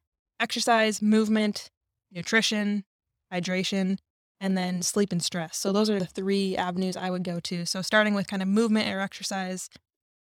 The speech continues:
start doing something. If you're doing nothing, start walking. Start walking a couple times a week for thirty minutes and, and then build up your tolerance and kind of add to that, adding in weights, stuff like that, seeking out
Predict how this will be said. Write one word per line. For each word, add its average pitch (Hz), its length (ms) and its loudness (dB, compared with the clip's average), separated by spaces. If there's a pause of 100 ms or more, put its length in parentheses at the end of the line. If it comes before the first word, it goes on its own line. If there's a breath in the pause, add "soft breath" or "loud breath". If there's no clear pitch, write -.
start 269 300 4
doing 233 180 4
something. 196 540 -2
If 226 100 -18
you're 233 100 0
doing 226 220 6
nothing, 196 360 2
start 202 280 2
walking. 185 540 -2 (100)
Start 202 280 -4
walking 190 320 -2
a 185 40 -2
couple 196 220 -8
times 190 260 0
a 190 60 0
week 185 160 -2
for 190 100 -8
thirty 180 280 -2
minutes 180 420 0
and, 180 220 -2
and 185 180 0
then 180 220 -2
build 185 200 2
up 180 100 0 (220)
your 196 120 -2
tolerance 180 440 0
and 185 80 -4
kind 185 140 0
of 180 100 -6
add 180 260 0
to 185 60 -2
that, 175 280 -2 (400)
adding 202 260 6
in 185 160 2
weights, 185 480 -2
stuff 190 200 -4
like 175 180 -6
that, 180 260 -2
seeking 196 360 0
out 180 280 0